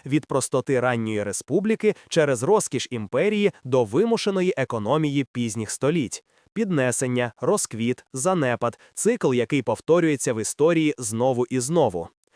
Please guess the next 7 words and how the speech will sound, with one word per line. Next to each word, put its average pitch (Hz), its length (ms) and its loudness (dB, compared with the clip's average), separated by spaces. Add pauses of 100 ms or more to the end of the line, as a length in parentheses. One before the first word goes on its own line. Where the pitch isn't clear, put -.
(300)
А 131 120 0
тепер 175 420 0
шокуючий 147 720 0
факт, - 420 -6
який 123 360 -4
перевертає 180 680 0
сприйняття. 123 800 -2